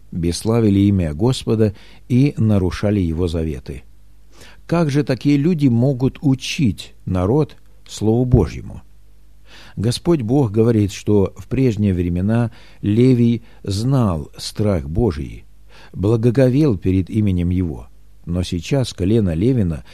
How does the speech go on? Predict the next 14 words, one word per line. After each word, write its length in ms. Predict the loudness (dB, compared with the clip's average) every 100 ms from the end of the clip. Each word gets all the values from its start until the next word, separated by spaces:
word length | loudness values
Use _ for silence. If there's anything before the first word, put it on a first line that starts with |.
| -12 -4
потеряло 640 | -2 0 2 2 2 0 -4 -14 -4
этот, 440 | -2 0 -2 -2 -4
э, 140 | -4
священный 720 | -2 0 0 0 -4 0 0
страх. 540 | -2 -2 -2 -2 -8 -20 -20 -20 -20 -20 -20 -20 -20 -20 -6
Раньше 640 | 0 2 2 2 2 2 2 -4 -2
Левий 600 | 2 4 4 4 2 -4 -20 -6
учил 420 | -6 0 2 2
других 580 | 4 2 4 2 0 -12 -20 -10
Божьей 720 | -2 2 2 4 2 0 -4 -2
истине 580 | -2 -2 -2 0 0
и 140 | 0 -2
закону. 560 | -2 -6 -8 -12 -14 -20 -20 -20 -20 -20 -20 -20 -14
Священники 880 | -6 -4 -4 0 2 2 2 -2